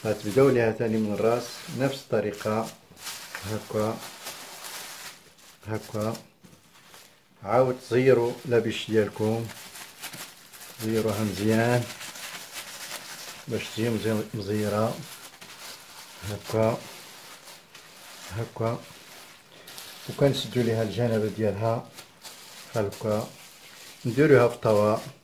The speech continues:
نديوها الكونجيلاتور ديالنا، نخليوها تبرد. ناخذ لا كريم وبور ديالي، ها هو كنخلطو بهاد الطريقه، كناخذ الكاناش ديالي،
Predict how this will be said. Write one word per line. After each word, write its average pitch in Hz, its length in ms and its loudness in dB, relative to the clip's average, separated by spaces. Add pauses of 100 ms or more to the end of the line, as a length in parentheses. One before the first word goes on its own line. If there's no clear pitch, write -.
(500)
نديوها 117 340 6
الكونجيلاتور 110 680 2
ديالنا، 104 340 2
نخليوها 110 440 0
تبرد. 104 400 -4 (1400)
ناخذ 156 220 -8
لا 117 80 4
كريم 120 240 2
وبور 101 240 0
ديالي، 98 300 0
ها 98 100 -6
هو 104 420 2 (1160)
كنخلطو 131 540 2
بهاد 107 280 -2
الطريقه، 117 720 2 (640)
كناخذ 113 340 0
الكاناش 110 600 0
ديالي، 104 320 -2